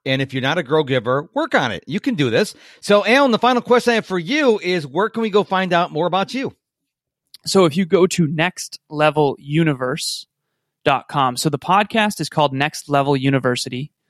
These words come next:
Speaker 2: spelt exactly like it sounds. We kinda do the play on words of Next Level U, 'cause it's about growing you,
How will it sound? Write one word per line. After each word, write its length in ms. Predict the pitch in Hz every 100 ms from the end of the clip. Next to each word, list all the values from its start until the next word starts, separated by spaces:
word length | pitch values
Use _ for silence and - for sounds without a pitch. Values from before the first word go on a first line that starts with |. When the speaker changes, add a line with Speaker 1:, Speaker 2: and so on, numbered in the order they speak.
| _
Speaker 2:
spelt 380 | - - 147 139
exactly 460 | 127 135 131 - 143
like 180 | 139
it 100 | 143
sounds. 500 | - 139 127 151 - _ _ _ _ _
We 160 | - 135
kinda 320 | 160 139 127
do 340 | 123 131 123 -
the 180 | - 131
play 200 | - 143
on 120 | 127 127
words 220 | 127 120
of 80 | 127
Next 260 | 123 -
Level 220 | 135 123
U, 300 | 127 120 127 - _ _ _
'cause 120 | -
it's 140 | 123 -
about 380 | 131 123 - -
growing 360 | 139 127 120
you, 260 | 123 117